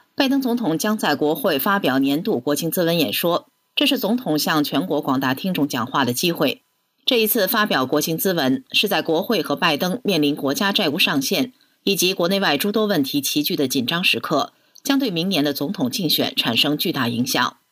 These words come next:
据国会山报总结，拜登在周二的国情咨文上可能会提到的五件事，包括债务限额问题、经济、移民、警察改革和乌克兰战争。预计拜登会重申他要求国会无条件提高债务上限的呼吁，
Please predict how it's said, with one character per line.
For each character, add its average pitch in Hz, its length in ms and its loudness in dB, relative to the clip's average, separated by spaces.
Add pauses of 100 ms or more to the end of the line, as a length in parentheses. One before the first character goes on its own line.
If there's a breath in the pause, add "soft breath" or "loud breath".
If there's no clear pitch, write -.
(640)
据 190 200 4
国 190 120 0
会 202 140 2
山 226 220 2
报 202 160 0
总 127 180 -2
结， 135 320 0 (220)
拜 262 160 2
登 269 180 2
在 208 180 -2
周 240 160 0
二 240 140 2
的 151 80 0
国 156 160 0
情 165 180 0
咨 240 140 0
文 156 160 0
上 - 240 -2
可 - 140 -2
能 147 100 2
会 147 160 -2
提 135 180 -2
到 160 160 0
的 135 120 0
五 123 160 -6
件 147 180 0
事， - 320 2 (300 loud breath)
包 254 180 2
括 240 180 0
债 226 220 0
务 160 100 2
限 175 220 0
额 131 140 0
问 165 160 -2
题、 131 360 -2 (280)
经 247 200 2
济、 165 400 -2
移 185 200 0
民、 160 280 0 (120)
警 156 180 2
察 147 180 0
改 147 240 0
革 139 300 0
和 143 220 0
乌 101 100 -2
克 151 140 -4
兰 123 180 2
战 131 180 -2
争。 156 280 -2 (460)
预 277 120 2
计 262 140 0
拜 233 180 0
登 247 180 2
会 190 160 0
重 147 280 -2
申 175 320 0
他 196 180 0
要 196 180 2
求 151 240 0
国 151 220 0
会 - 180 0
无 147 140 0
条 127 240 0
件 - 260 -2
提 147 200 -2
高 165 200 0
债 170 200 0
务 127 100 2
上 262 220 2
限 151 180 0
的 262 80 0
呼 185 180 -6
吁， 185 240 0